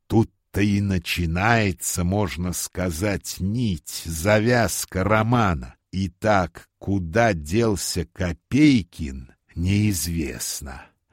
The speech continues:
Но не прошло, можете представить себе, двух месяцев,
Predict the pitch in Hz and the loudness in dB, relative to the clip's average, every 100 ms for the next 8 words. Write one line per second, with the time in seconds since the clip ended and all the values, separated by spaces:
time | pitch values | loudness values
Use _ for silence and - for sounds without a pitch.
0 | _ - _ _ 82 98 107 104 85 95 | _ -20 _ _ -4 0 2 0 -2 -2
1 | 101 87 - 110 139 113 113 135 95 98 | 0 0 -4 0 2 2 2 2 0 -2
2 | - 95 - 95 87 - - 120 117 95 | -4 -6 -4 -4 -4 -6 -4 -2 -2 -4
3 | - - 101 87 113 107 85 110 123 - | -6 -6 -6 -2 0 0 -2 0 0 -2
4 | 80 104 160 139 101 82 - - 69 - | -6 -2 0 0 -4 -8 -10 -12 -14 -18